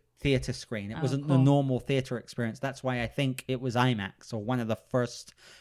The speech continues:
Speaker 1: kinds of imax theaters. Um, but yeah, I love Uncle Buck. I, I hadn't seen it in years, and I watched it, uh, f-,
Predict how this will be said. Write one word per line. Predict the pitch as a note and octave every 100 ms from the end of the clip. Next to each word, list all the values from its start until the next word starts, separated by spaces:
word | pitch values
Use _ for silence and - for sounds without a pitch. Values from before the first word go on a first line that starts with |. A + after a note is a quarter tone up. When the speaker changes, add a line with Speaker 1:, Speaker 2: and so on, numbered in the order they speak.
| _
Speaker 1:
kinds | - C#3+ C3 A#2+
of | G#2+
imax | A2+ G#2+ A2 -
theaters. | - G#2+ - G#2+ F#2+ - - -
Um, | B2+ B2+
but | A#2 D3
yeah, | C#3+ A#2
I | C3
love | B2+ C3+ C3
Uncle | B2+ C3
Buck. | B2 A#2+ B2
I, | A#2+ A2+ - - -
I | B2
hadn't | B2 F3+ D#3+
seen | - E3
it | C3+
in | A#2 A2 A2+ D#3+
years, | G3+ G#3 D3+ B2
and | A2+
I | A2
watched | A2 C#3 - D3
it, | A#2+
uh, | B2+
f-, | B2+